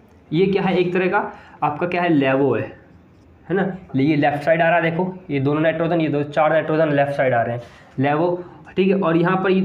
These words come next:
ये adjacent में आ रहा है तो हम इसको सिस, सिस, सिस भी बोल सकते हैं, क्योंकि जो chlorine है देखो यहाँ पर adjacent में आ रहा है, एक side में आ रहा है तो इसको सिस बोलेंगे, इसलिए भी हम इसको सिस बोलेंगे। लेकिन ये कौन सा सिस होगा, ये dextro होगा। ठीक है,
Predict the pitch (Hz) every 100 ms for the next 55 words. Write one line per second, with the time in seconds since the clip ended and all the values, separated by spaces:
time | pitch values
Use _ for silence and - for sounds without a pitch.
0 | 190 170 196 202 160 151 175 180 196 190
1 | 185 160 175 170 175 175 175 190 190 -
2 | - 190 214 202 190 180 135 123 120 -
3 | 113 113 - - - - - - 147 160
4 | 170 165 170 214 185 175 160 156 190 196
5 | 156 151 180 151 139 151 165 165 160 135
6 | 139 175 151 151 - 151 151 151 147 156
7 | 151 170 - 170 175 170 175 196 196 -
8 | - 170 165 190 185 175 175 185 180 170
9 | 160 160 165 196 285 - - - 143 147
10 | 170 170 170 170 175 170 170 170 165 170
11 | 180 135 131 - - 139 110 104 107 -
12 | - - _ - - - - - - -
13 | - - - 175 214 185 -